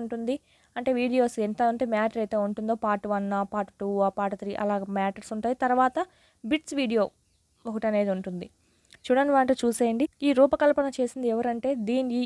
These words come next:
ఇలాహీకి ఆప్షన్ టూ అండి, అక్బర్. క్రింది వారిలో ద్వైత అద్వై-, ద్వైత అద్వైత సిద్ధాంతాన్ని ప్రతిపాదించింది, రెండు వచ్చాయి చూడండి, ద్వైత అద్వైత సిద్ధాంతాన్ని ప్రతిపాదించింది ఎవరంటే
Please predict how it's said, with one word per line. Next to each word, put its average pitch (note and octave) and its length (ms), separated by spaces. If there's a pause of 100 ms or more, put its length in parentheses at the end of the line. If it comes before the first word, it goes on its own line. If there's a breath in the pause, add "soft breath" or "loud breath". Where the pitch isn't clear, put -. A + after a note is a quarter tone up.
(120)
ఇలాహీకి A3+ 500 (1600)
ఆప్షన్ G#3+ 360
టూ C4+ 160
అండి, G3 140 (100)
అక్బర్. G3+ 280 (1900 loud breath)
క్రింది D#4 340
వారిలో G#3 360 (1400)
ద్వైత B3 280 (160)
అద్వై-, G3+ 300 (260)
ద్వైత A#3+ 340 (140)
అద్వైత A3+ 460 (100)
సిద్ధాంతాన్ని A3+ 540
ప్రతిపాదించింది, G3 680
రెండు C4+ 260
వచ్చాయి G3 280
చూడండి, F#3 360
ద్వైత F#3+ 420 (440 soft breath)
అద్వైత F#3+ 360 (100)
సిద్ధాంతాన్ని G#3 600 (360 soft breath)
ప్రతిపాదించింది A#3+ 800
ఎవరంటే G3+ 340